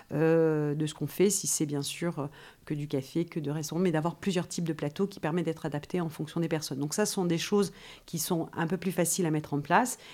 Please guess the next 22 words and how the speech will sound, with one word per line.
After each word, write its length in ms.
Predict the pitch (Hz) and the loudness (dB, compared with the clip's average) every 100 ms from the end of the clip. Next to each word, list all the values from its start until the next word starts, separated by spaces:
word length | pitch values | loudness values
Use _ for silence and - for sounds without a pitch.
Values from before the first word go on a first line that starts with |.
| - | -4
et 60 | 165 | 0
aussi 240 | 160 214 | 0 -2
peut-être 420 | 185 175 202 - | 0 0 0 -2
former 480 | 175 - 185 190 208 | -6 2 4 8 6
aussi 340 | 175 - 202 | 6 2 0
son, 340 | 202 - 165 151 | 0 0 -2 -2
son, 260 | - 185 147 | 0 0 0
son 240 | - 170 156 | -4 -2 0
personnel 500 | 175 - 170 185 214 | 0 0 2 4 4
à 60 | |
savoir 460 | 170 165 160 196 208 - - | 4 0 6 4 4 -10 -14
justement 400 | - 151 160 190 | -10 -2 0 2
quels 180 | 190 170 | 0 0
sont 200 | - 190 | 2 4
les 160 | 170 | 4
bons 220 | 165 160 165 | 2 2 2
gestes, 400 | 175 - - 170 | 2 2 -2 -2
euh, 160 | 160 - | -2 -2
en 140 | 170 | -4
tant 160 | 160 165 | -2 -4
que 80 | |
tels. 200 | - 151 | -4 -6